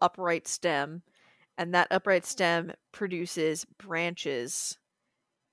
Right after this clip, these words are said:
And it can grow additional stems from its rootstock, which is considered to be very strong, and actually damage to the plant can, in fact,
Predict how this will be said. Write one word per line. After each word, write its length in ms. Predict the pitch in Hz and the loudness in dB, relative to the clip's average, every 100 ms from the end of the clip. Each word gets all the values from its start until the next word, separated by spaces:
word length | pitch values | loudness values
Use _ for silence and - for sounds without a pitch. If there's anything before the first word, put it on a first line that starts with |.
| _ - | _ -4
And 340 | 190 185 180 - | 0 2 0 -2
it 140 | 202 | -2
can 180 | 277 240 | -2 0
grow 360 | 202 196 202 | 6 8 8
additional 540 | - 180 196 - 202 180 | 6 2 0 -2 -2 -2
stems 460 | - 185 165 175 | -2 -2 -2 -4
from 180 | - 175 | -6 -6
its 140 | 160 185 | -6 -8
rootstock, 640 | 175 170 - - 101 165 - - | -6 -6 -4 0 2 2 -2 -10
which 180 | 185 | -8
is 120 | 175 - | -8 -6
considered 380 | 190 214 208 | -6 0 0
to 100 | 196 | 0
be 140 | 185 170 | -4 -2
very 280 | 165 160 165 | 0 0 -2
strong, 460 | - 175 139 143 | -4 -2 -2 -2
and 140 | 170 - | -4 0
actually 480 | 208 - 233 202 | 0 2 0 0
damage 680 | 175 175 202 247 226 185 - | 2 2 4 4 2 0 -4
to 80 | 185 | -6
the 120 | 175 | -4
plant 640 | - 180 185 175 139 - - _ _ _ _ _ _ _ _ _ _ _ | -6 -4 -2 -2 -4 -8 -16 _ _ _ _ _ _ _ _ _ _ _
can, 240 | - 220 196 | 0 2 2
in 140 | 190 | 0
fact, 480 | - 180 175 - | 6 6 6 -2